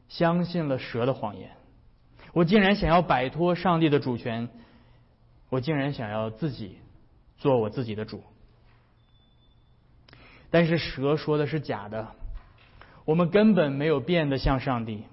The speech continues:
我们反而被咒诅了，因为你吃的日子必定死。我还记得，当我吃下那颗果子的时候，我感到罪的力量突然涌入到我的心里，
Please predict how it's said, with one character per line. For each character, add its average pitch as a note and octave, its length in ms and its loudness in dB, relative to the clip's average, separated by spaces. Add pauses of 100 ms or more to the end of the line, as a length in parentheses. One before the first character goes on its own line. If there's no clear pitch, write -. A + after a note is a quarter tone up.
(560)
我 C3+ 80 -4
们 D3+ 140 0
反 B2+ 240 -2
而 B2 380 -2 (560)
被 C#3 120 0
咒 D3 240 4
诅 A2 180 -8
了， - 160 -18 (960)
因 C3+ 160 -2
为 C#3+ 80 0
你 C3 160 -2
吃 - 200 -8
的 C#3+ 120 0
日 C#3+ 160 0
子 G#2+ 360 -10
必 B2+ 140 -2
定 A#2 200 -6
死。 - 220 -18 (1400)
我 E3 100 6
还 F3+ 160 8
记 F#3+ 120 4
得， F#3+ 120 8
当 G3+ 160 6
我 E3+ 100 6
吃 A3 240 2
下 G#3+ 140 6
那 G3 100 4
颗 G3+ 140 6
果 D#3+ 240 4
子 D#3 120 2
的 F3 120 6
时 D3+ 160 0
候， D3+ 80 2
我 F3+ 100 4
感 D3 300 0
到 D3+ 400 2 (500)
罪 A3 300 6
的 D#3+ 100 6
力 E3 180 2
量 D3 240 0
突 - 200 -4
然 D#3+ 200 2
涌 C3+ 220 0
入 E3+ 160 2
到 D3 160 6
我 B2 140 2
的 A#2 80 0
心 D3+ 260 -6
里， A#2 160 -8